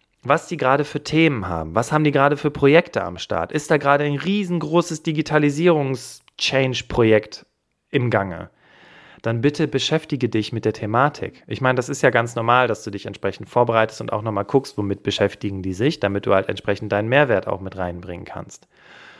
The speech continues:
Auf der anderen Seite, ich frage meine Interviewgäste am Ende des Podcasts immer, "Was sind Ihrer Meinung nach die drei wichtigsten Fähigkeiten von Mitarbeitern der Zukunft?" Und was ich ganz, ganz häufig höre, ist das Thema Neugierde,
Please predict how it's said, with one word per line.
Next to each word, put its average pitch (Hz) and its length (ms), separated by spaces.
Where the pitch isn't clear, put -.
Auf 139 120
der 147 120
anderen 190 240
Seite, 135 260
ich 127 120
frage 160 240
meine 135 360
Interviewgäste 143 760
am 117 120
Ende 135 200
des 127 140
Podcasts 135 720
immer, 127 400
"Was 127 420
sind 147 440
Ihrer 143 260
Meinung 127 360
nach 117 260
die 110 120
drei 110 280
wichtigsten 117 380
Fähigkeiten 110 580
von 98 140
Mitarbeitern 101 480
der 95 100
Zukunft?" - 580
Und 120 140
was 120 140
ich 120 140
ganz, 180 260
ganz 170 260
häufig 147 340
höre, 120 140
ist 104 120
das 110 120
Thema 101 260
Neugierde, 156 840